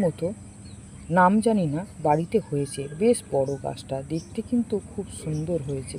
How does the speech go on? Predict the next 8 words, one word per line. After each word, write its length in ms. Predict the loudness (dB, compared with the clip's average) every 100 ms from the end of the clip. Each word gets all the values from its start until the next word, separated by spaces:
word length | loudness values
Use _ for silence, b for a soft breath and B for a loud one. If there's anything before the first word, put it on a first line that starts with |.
| -10
ফুলটা। 400 | -8 -8 -8 -10 -12 -14 -12 -10 -10 -10 -12 -12 -12 -12 -14 -14 -14 -14 -14 -14 -14 -14 -14 -16 -16 -16 -12 4 6
আপনারা 280 | 6 4 4 4
যদি 180 | 0 -2 -4 -2
কেউ 140 | 0 2
নাম 120 | 2 0 0
জেনে 220 | -2 -2 -2
থাকেন 280 | -6 -4 -6 -8 -8 -6
একটু 240 | -6 -6